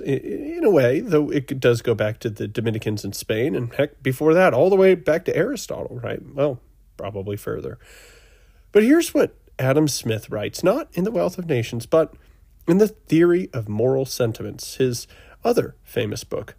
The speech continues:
though far less famous. He talks about this man of system, right? Here's what's embedded in, in, in this, this myth of ours, that capitalism is a system,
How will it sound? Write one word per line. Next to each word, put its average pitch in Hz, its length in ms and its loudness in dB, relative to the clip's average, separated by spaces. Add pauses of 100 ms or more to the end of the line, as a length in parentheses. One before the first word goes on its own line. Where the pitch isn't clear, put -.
(120)
though 101 260 -2
far 113 220 -2
less 110 200 -8
famous. 131 440 -8 (1000)
He 320 140 2
talks 247 320 0
about 139 280 4
this 117 260 0 (160)
man 135 400 6
of 113 120 0
system, - 720 -6 (300)
right? 110 200 -12 (360)
Here's 226 320 2
what's 160 220 0
embedded 120 480 2
in, 107 320 -4
in, 110 300 -8
in 107 140 -8
this, 107 200 -8 (240)
this 113 260 -6
myth 113 240 -2
of 104 120 -4
ours, 98 320 -8
that - 160 -6 (300)
capitalism 127 600 0
is 107 100 -6
a 104 60 -4
system, 117 640 -4